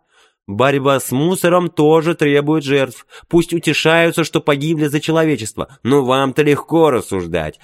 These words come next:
Впрочем, что сделано, то сделано. Однако вам придётся прекратить операцию «Летающая тарелка».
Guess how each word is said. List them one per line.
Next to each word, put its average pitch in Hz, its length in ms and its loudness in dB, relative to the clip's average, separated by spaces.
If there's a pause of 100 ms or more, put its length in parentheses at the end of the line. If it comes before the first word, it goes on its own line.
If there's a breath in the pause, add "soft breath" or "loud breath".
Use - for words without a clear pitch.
(100)
Впрочем, 151 340 0
что 175 240 0
сделано, 139 540 2
то 147 120 2
сделано. 127 540 0
Однако 123 340 -2
вам 127 200 2
придётся 135 400 0
прекратить 143 760 0
операцию 139 640 0
«Летающая 135 480 0
тарелка». 131 460 -2